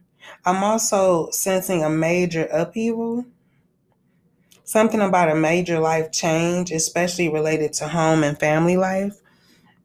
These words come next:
And someone's ideas for manifesting change in their life are good and should be pursued. Um, I'm getting that someone may be vibrant, ambitious,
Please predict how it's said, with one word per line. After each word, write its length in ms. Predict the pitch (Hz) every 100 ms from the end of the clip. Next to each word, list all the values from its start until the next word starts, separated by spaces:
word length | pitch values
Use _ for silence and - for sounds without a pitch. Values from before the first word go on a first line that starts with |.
| _ _ _ _ _ _ _ _ - - - -
And 140 | 208
someone's 400 | 247 302 349 277
ideas 600 | 220 202 175 170 180 190
for 180 | - 165
manifesting 840 | 160 160 175 180 185 185 185 180
change 400 | 180 196 185 175
in 100 | 175
their 200 | 170 170
life 280 | 170 170 160 160
are 160 | 156 143
good 480 | 143 269 226 143
and 200 | 135 151
should 360 | 160 - 226 196
be 140 | 175
pursued. 680 | 170 151 156 226 160 135 - - _ - - - -
Um, 180 | 175
I'm 140 | 170 208
getting 220 | 254 277
that 180 | 240 220
someone 460 | - 226 226 208
may 220 | 196 185 180
be 200 | 165 147
vibrant, 640 | 147 170 220 220 220 214
ambitious, 920 | 147 147 147 170 - 208 202 202 202